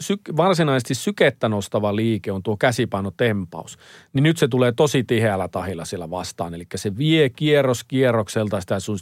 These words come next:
sitä sun sykettä ylöspäin koko ajan. Niin, niin sä pääset siinä niinku taas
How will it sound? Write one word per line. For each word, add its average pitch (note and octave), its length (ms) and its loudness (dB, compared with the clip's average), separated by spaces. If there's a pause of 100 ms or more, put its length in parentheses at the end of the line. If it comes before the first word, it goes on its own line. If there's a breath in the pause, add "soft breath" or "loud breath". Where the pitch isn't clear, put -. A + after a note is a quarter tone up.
sitä A2 280 -4
sun G2+ 180 -4
sykettä G#2+ 500 -4
ylöspäin F#2 560 -6
koko B2 420 0
ajan. F2 220 -6 (600 loud breath)
Niin, A2+ 160 0
niin G#2 100 0
sä G#2 140 -2
pääset G#2 360 -2
siinä A2 280 -2
niinku F#2+ 380 -6 (440 loud breath)
taas C#3+ 500 4